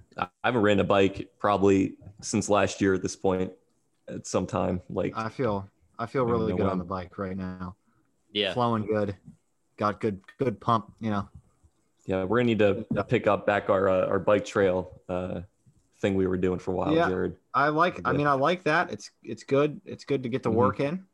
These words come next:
Speaker 2: And we had
Speaker 1: Yeah,
Speaker 2: that
Speaker 1: put the work
Speaker 2: trail
Speaker 1: in.
Speaker 2: in Lisbon that we failed to ride twice. So
Speaker 1: Well, it rained the one time. And
Speaker 2: Oh, no, I mean, it, not our fault either time. I mean, it's not like we quit.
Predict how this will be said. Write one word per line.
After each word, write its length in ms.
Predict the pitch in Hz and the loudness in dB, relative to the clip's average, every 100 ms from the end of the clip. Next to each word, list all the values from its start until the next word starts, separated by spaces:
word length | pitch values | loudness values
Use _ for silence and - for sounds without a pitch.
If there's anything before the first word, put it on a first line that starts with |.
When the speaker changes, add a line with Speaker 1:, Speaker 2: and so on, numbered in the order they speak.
| _ _ _ _ - | _ _ _ _ -4
Speaker 2:
And 160 | 120 | 0
we 100 | 123 | 2
had 100 | 123 | 2
Speaker 1:
Yeah, 40 | 135 | 2
Speaker 2:
that 100 | 139 139 | 2 2
Speaker 1:
put 60 | |
the 40 | 156 | 4
work 80 | 147 | 4
Speaker 2:
trail 200 | 147 139 | 4 4
Speaker 1:
in. 60 | |
Speaker 2:
in 40 | 131 | 2
Lisbon 520 | 156 165 117 127 143 _ - | 2 2 -2 -2 -6 _ -8
that 200 | 110 110 | -2 0
we 100 | 117 | -2
failed 360 | 110 127 127 120 | 0 2 2 0
to 100 | 120 | 0
ride 280 | 123 123 | 2 0
twice. 580 | 104 143 135 - - - _ | -4 -2 -2 -4 -14 -20 _
So 240 | - 110 | -8 0
Speaker 1:
Well, 160 | 120 113 | 2 4
it 60 | |
rained 260 | 117 123 101 | 4 4 2
the 40 | 95 | 2
one 180 | 110 | 2
time. 380 | 107 95 92 90 - - | 2 -2 -4 -6 -10 -6
And 140 | 92 | 0
Speaker 2:
Oh, 100 | 233 | 2
no, 160 | 165 196 | 4 4
I 100 | 131 | 4
mean, 180 | 135 131 | 2 0
it, 160 | 139 - _ _ _ | -2 -4 _ _ _
not 320 | 143 156 175 | 0 2 4
our 160 | 151 131 | 2 2
fault 380 | - 170 113 - | 0 -2 -2 -6
either 220 | 127 113 | -4 -4
time. 420 | - 143 95 87 | 0 0 0 -4
I 80 | 98 | -6
mean, 140 | 101 | -4
it's 80 | 101 | -2
not 100 | 139 127 | 0 0
like 120 | 110 | -2
we 80 | 117 | -6
quit. 400 | - 160 92 | 0 0 0